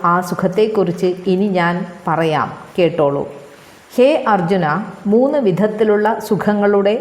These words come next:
ലക്ഷണങ്ങളെപ്പറ്റി നിന്നോട് പറയാം, അത് കേട്ടോളൂ. ജീവൻ ആത്മാവിനെ കണ്ടുമുട്ടുന്നതിൽ നിന്നാണ് സുഖം സംജാതമാകുന്നത്. വിശിഷ്ട ഗുണമുള്ള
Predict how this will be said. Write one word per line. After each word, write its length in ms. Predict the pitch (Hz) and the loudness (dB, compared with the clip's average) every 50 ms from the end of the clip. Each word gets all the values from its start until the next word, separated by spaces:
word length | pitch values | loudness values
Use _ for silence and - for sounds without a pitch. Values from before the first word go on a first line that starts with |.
| 202 214 175 | -4 -2 -2
ലക്ഷണങ്ങളെപ്പറ്റി 960 | 185 180 - - - 247 226 233 233 226 226 214 202 202 - 170 - - 208 311 330 269 214 | -2 -2 -2 -2 -2 0 0 2 0 0 0 0 0 0 -2 -4 -2 -4 -4 -6 -4 -2 -2
നിന്നോട് 380 | 180 175 170 160 160 160 - - - | 0 0 0 0 0 0 -2 0 0
പറയാം, 380 | 185 156 147 147 139 127 117 113 - - - - - - - - - - 175 | 0 0 0 -2 -2 -4 -6 -8 -12 -16 -20 -20 -20 -20 -20 -20 -4 0 0
അത് 140 | 170 170 208 240 - - | 2 2 0 0 -2 -2
കേട്ടോളൂ. 460 | 180 165 156 165 165 151 147 139 135 - - - - - - - - - - 165 160 208 | -2 -2 0 0 0 0 0 -2 -4 -6 -10 -16 -20 -20 -20 -20 -20 -10 -6 -2 0 0
ജീവൻ 340 | 269 294 285 226 190 175 202 233 - - - - 190 190 | 2 2 2 0 0 0 -2 -4 -6 -10 -4 0 2 2
ആത്മാവിനെ 580 | 202 196 - 233 226 233 233 226 226 226 240 269 262 - - - | 2 0 0 0 0 2 2 2 0 0 -2 -4 -6 -8 -4 -2
കണ്ടുമുട്ടുന്നതിൽ 960 | 226 226 226 233 233 - 254 247 233 208 233 - 240 226 233 240 233 220 233 226 | 0 2 2 2 2 2 0 0 0 -2 0 -2 0 0 2 0 2 2 2 2
നിന്നാണ് 500 | 226 214 196 196 190 180 185 190 180 185 - - | 2 0 2 2 0 0 0 -2 -4 -8 -6 -4
സുഖം 280 | 196 - - 196 190 220 254 - - - | -4 -4 -2 -2 -2 -2 -4 -6 -8 -4
സംജാതമാകുന്നത്. 1160 | - 180 180 180 170 185 180 175 180 180 202 208 180 151 151 147 151 147 151 143 135 143 135 - - - - - - - - - - - - 220 | -2 -2 0 0 2 2 2 2 2 2 2 0 0 0 0 -2 -2 -4 -2 -4 -2 -4 -4 -6 -8 -14 -20 -20 -20 -20 -20 -20 -20 -14 -4 -2
വിശിഷ്ട 400 | 254 247 - 294 294 285 - - 311 302 254 262 | -2 0 0 0 -2 -2 0 2 2 2 4 4
ഗുണമുള്ള 420 | 262 254 254 240 240 226 226 | 2 4 2 2 2 2 2